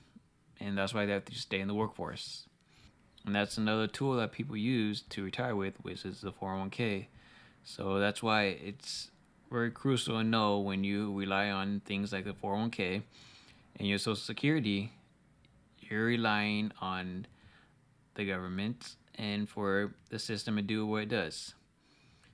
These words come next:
And you're pretty much taking a gamble. That's why it's very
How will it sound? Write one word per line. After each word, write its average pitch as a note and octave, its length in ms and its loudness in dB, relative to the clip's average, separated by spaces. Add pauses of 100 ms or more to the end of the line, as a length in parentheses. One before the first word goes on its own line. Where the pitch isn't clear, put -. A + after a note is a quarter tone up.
(120)
And G2 180 -6
you're G2+ 80 -2
pretty A#2+ 180 0
much A#2+ 140 2
taking A#2 260 0
a A#2 60 2
gamble. G#2 460 0 (1000)
That's G#2 240 -4
why G#2+ 160 2
it's - 340 -4
very A2 720 0